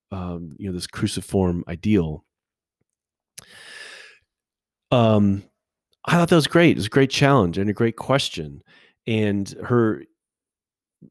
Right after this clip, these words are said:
you know, she reminded me once again of the need to be in constant conversation about cruciformity and about identity as disciples.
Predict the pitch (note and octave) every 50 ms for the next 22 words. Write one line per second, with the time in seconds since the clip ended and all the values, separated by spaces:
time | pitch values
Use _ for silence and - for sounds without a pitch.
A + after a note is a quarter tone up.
0 | _ _ _ _ - - - - G#2 F#2+ F#2 - - A#2 A2 G#2 A2 A#2+ B2 A#2+
1 | G#2+ G#2 G2+ G#2+ G#2 - - G2+ A2+ A#2 A2 G2+ G2 F#2 F2+ G2 A2 A#2 A2 G#2
2 | F#2+ G2 F2+ F2 - - A#2+ B2 A#2+ - - A2 G2 - - - - A2 G#2 G2
3 | - - - A#2+ B2+ B2 - - G2 F#2+ F#2 F#2 - G2 F#2 G#2 G2 F#2+ E2 -
4 | - - A2 - - - - G#2+ G#2 G2+ G#2 G2 G2+ G2+ G2+ G2 - _ _ _
5 | _ _ _ _ _ _ - G#2 G2 F#2 E2+ G2+ F#2+ F#2+ F#2 F#2 F#2 - - F#2+
6 | F#2+ E2+ E2 - A2 A2 A2 - A2 G2 - G2 G2+ - - G2+ G2+ G2+ G2+ F#2+
7 | F#2+ - - F2+ - - - B2 D3 D3+ - E2 D2 C#2+ C2 - - - -